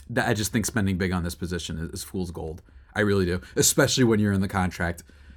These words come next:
issues, world, salary cap madness that the Padres are currently under at the current moment. Uh, so that would be my thing. Stop buying high on relievers.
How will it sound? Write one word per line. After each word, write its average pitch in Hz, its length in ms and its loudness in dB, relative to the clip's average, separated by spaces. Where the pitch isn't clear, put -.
issues, 104 840 0
world, 113 800 4
salary 107 760 2
cap 104 400 0
madness 110 800 0
that 98 140 -2
the 104 80 -4
Padres 101 360 0
are 95 100 -2
currently 107 680 -4
under 90 400 -4
at 95 160 -6
the 95 100 -6
current 92 380 -8
moment. 82 460 -10
Uh, 85 200 -6
so 90 360 -2
that 123 120 4
would 107 100 0
be 98 100 0
my 90 160 -2
thing. 82 300 -10
Stop 113 280 0
buying 107 240 4
high 98 180 2
on 92 100 0
relievers. 85 580 -4